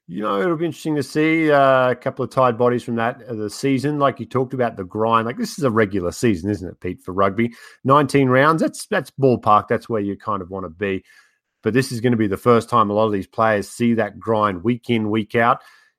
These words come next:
And come around that round nine, ten, eleven, twelve, the finish line quite,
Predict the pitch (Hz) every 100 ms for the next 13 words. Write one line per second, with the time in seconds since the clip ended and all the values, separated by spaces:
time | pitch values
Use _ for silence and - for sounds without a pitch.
0 | _ 90 92 95 95 92 - 165 196 175
1 | 165 156 147 139 131 127 139 143 139 131
2 | 127 131 135 139 135 131 - 139 135 135
3 | 135 127 120 - 139 139 151 160 - _
4 | _ _ _ _ - - 165 185 - 165
5 | 156 135 - 123 127 143 151